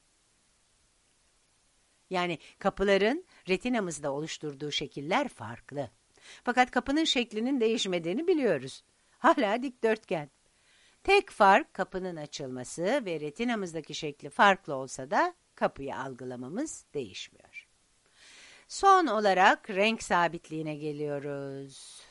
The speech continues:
Bakın burada kırmızı bir fincan var. Işık değişse de, yani şuradaki kırmızı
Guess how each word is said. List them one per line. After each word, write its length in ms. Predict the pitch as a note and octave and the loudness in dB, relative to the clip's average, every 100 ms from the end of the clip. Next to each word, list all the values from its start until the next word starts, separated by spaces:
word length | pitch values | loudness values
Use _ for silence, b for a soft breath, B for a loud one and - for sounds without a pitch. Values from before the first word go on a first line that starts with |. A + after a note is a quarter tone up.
| _ _ b b b b b b b b b b b b b - | _ _ b b b b b b b b b b b b b -4
Bakın 240 | E4+ F#4 D#4+ | 0 0 2
burada 220 | F#4+ E4 | 2 2
kırmızı 480 | A4+ A4 F4+ B3+ A#3+ | 2 4 4 2 0
bir 120 | E4+ | -2
fincan 580 | - A#3+ G#3 F#3+ D#3+ C#3 | 0 0 4 4 4 -2
var. 420 | A#2+ - - - _ _ _ _ _ - | -8 -10 -16 -20 _ _ _ _ _ -6
Işık 380 | A#3+ F#4 F#4 A3 | -4 -2 -2 2
değişse 580 | B3+ C4 - - E4+ G#3+ | 2 2 -2 0 0 2
de, 420 | F3 F#3 C#4+ E4 - | 2 0 -2 -10 0
yani 420 | G3+ A3 G#3 E3+ | 4 6 4 -6
şuradaki 560 | - - D4+ A3+ A3 F3+ | -10 -8 -4 -4 -6 -10
kırmızı 680 | - G#3+ G3 G#3 F#3+ G#3 C3+ | -10 -6 -4 -4 -6 -8 -8